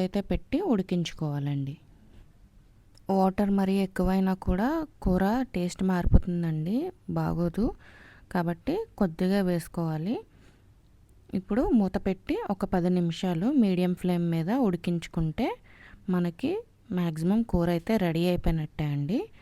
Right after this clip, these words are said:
ఇప్పుడు ఇందులో కొంచెం ఒక గుప్పెడు కొత్తిమీర కట్ చేసుకొని వేసుకొని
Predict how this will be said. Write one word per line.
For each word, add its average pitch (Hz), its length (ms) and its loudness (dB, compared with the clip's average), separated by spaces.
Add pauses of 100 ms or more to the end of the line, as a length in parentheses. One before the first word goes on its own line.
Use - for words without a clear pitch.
(360)
ఇప్పుడు 196 280 2 (120)
ఇందులో 185 340 2 (1200)
కొంచెం 190 320 2 (200)
ఒక 170 160 -6 (300)
గుప్పెడు 185 420 2 (140)
కొత్తిమీర 185 480 2 (840)
కట్ - 140 -6 (100)
చేసుకొని 180 500 -2 (420)
వేసుకొని 180 540 -2